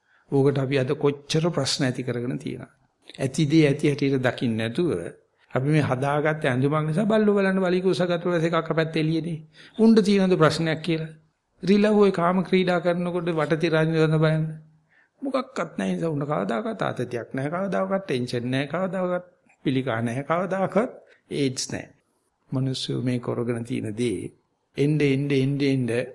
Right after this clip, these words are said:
අපි මේ සමාජයේ විසින් දෙන සිටින් ඉදින් කරන්න ගිහිල්ලා කඹුරන ජාතියක් පාටපත් වෙලා.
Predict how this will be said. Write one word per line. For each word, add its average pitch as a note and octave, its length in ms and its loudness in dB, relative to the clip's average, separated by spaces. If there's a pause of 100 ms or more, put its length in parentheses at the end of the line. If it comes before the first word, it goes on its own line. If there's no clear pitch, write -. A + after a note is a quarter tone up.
(280)
අපි C#3 240 -6
මේ C#3 220 -2
සමාජයේ C3+ 520 0
විසින් C3+ 300 -2
දෙන C3+ 180 0 (100)
සිටින් C3+ 460 -2
ඉදින් B2+ 240 0
කරන්න B2 320 -2
ගිහිල්ලා A2 540 -2 (320)
කඹුරන E3 640 -2
ජාතියක් C3+ 460 -2
පාටපත් B2 500 -8
වෙලා. - 260 -14